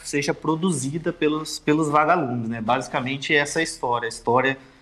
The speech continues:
de um homem que perdeu a filha e que tem a,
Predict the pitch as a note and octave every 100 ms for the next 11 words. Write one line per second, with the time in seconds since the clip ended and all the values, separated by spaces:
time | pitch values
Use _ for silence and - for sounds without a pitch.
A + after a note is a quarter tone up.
0 | _ _ A#2 C3 A#2+ C3 B2+ B2+ C3+ A#2
1 | A#2 C3 A#2+ - B2+ E3 F#3+ G#3 - -
2 | - - - - - _ - B2+ B2 C3+
3 | - C#3+ E3+ E3+ C3+ A#2+ -